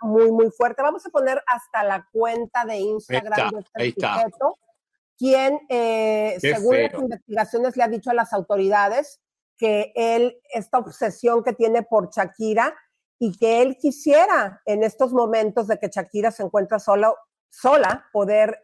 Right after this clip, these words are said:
Speaker 1: ocupar el lugar de Piqué, no solamente con ella, sino en la vida de sus hijos, Javier.
Speaker 2: Qué horror, de verdad que hay que tener mucho cuidado con mucho loco que entran a las casas de los famosos, de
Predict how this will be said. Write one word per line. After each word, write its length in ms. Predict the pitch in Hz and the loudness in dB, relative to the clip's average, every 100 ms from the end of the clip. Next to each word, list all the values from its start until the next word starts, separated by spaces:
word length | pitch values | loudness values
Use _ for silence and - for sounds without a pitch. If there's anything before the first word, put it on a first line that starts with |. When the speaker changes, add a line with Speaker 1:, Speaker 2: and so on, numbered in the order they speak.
| - | -6
Speaker 1:
ocupar 640 | 226 196 208 - 214 214 214 | -4 -2 -4 0 0 0 -4
el 120 | 220 | -4
lugar 480 | 202 185 202 202 202 | -4 -2 0 0 -2
de 120 | 208 | -8
Piqué, 340 | 185 175 - 220 | -8 -14 -8 -4
no 140 | 220 | -4
solamente 680 | 208 226 220 214 208 226 - | -4 -2 -2 -4 -6 -8 -6
con 200 | 190 185 | -4 -2
ella, 300 | 240 233 202 - _ _ | -2 0 -2 -6 _ _
sino 300 | - 214 196 | -10 -4 0
en 100 | 196 | 0
la 100 | 185 | 0
vida 240 | 185 208 214 | 0 0 0
de 140 | 202 | 0
sus 240 | - 170 | -4 -8
hijos, 360 | 196 180 156 - | -6 -2 -4 -4
Javier. 360 | 160 151 139 127 _ _ | -4 -2 -4 -6 _ _
Speaker 2:
Qué 160 | - 127 | -4 0
horror, 640 | 143 160 151 143 117 101 | 2 0 0 0 0 -2
de 120 | 110 113 | -2 0
verdad 320 | 117 127 151 | 0 0 -2
que 80 | 147 | -4
hay 60 | |
que 40 | 131 | -4
tener 160 | 131 | -6
mucho 260 | 143 143 131 | -6 -8 -4
cuidado 280 | 143 165 143 | 2 2 0
con 120 | 135 | -6
mucho 260 | 151 147 | -8 -4
loco 400 | 135 156 165 160 | -2 0 -2 -4
que 120 | 139 139 | -12 -10
entran 240 | 143 139 | -4 -4
a 60 | 123 | -4
las 120 | 113 | -6
casas 300 | - - 131 | -8 -6 -6
de 60 | |
los 120 | 120 - | -8 -10
famosos, 540 | 113 139 165 156 | -10 -2 -2 0
de 80 | 151 | -2